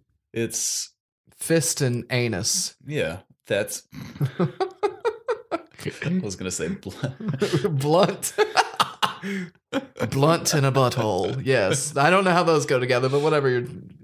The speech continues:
Speaker 2: trying to say there.
Speaker 1: So you
Speaker 2: Yeah,
Speaker 1: get,
Speaker 2: sure.
Speaker 1: so you're giving up smoking. Uh,
Speaker 2: And weight. I'm gonna give up weight.
Speaker 1: <laughs> <laughs> You're going to send it off to some people.
Speaker 2: I'm going to send it off to skinny people
Speaker 1: Hmm.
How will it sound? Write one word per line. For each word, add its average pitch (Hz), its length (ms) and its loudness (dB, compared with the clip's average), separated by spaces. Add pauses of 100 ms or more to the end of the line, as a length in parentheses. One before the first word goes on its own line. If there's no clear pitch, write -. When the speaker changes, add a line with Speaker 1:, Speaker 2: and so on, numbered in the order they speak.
(360)
Speaker 2:
trying 127 280 2
to 117 80 -2
say 127 200 4
there. 131 160 4
Speaker 1:
So 143 60 6
you 175 60 4
Speaker 2:
Yeah, 123 120 4
Speaker 1:
get, 143 80 4
Speaker 2:
sure. 135 240 4
Speaker 1:
so 143 60 4
you're 165 180 4
giving 143 200 4
up 104 100 0
smoking. 95 560 -4 (220)
Uh, 98 420 0
Speaker 2:
And 156 280 4
weight. 127 560 2
I'm 135 140 2
gonna 139 160 2
give 143 220 2
up 147 240 2
weight. 113 560 0 (220)
Speaker 1:
<laughs> 123 80 -8 (340)
<laughs> 131 160 -2
You're 135 120 0
going 131 220 2
to 131 120 0
send 151 300 0
it 135 140 -2
off 113 240 -2
to 117 80 -4
some - 220 -6
people. - 180 2
Speaker 2:
I'm 165 120 2
going 165 380 4
to 160 100 0
send 151 240 2
it 147 120 4
off 127 500 2
to 120 500 2 (340)
skinny 143 340 2
people 107 320 0 (540)
Speaker 1:
Hmm. 214 100 -6